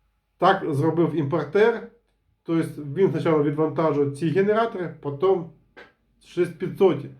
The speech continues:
В останню чергу відвантажуються восьмитисячні моделі. Це не наша, це,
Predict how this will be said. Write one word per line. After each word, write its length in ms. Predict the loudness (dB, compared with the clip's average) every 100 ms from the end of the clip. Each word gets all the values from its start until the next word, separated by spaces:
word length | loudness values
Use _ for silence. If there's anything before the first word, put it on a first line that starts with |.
| _ _ _ _ -8
В 60 | -6
останню 420 | 0 0 2 0
чергу 580 | 2 2 2 -2 -4 -8
відвантажуються 840 | -6 -4 -2 -2 0 0 0 -4
восьмитисячні 840 | -2 -4 -2 -2 0 -2 -2 -4 -2
моделі. 440 | -2 -4 -4 -6 -14 _ _ _ _ _
Це 220 | 0 2
не 160 | 2 0
наша, 520 | 0 -2 0 0 0
це, 340 | -2 0 2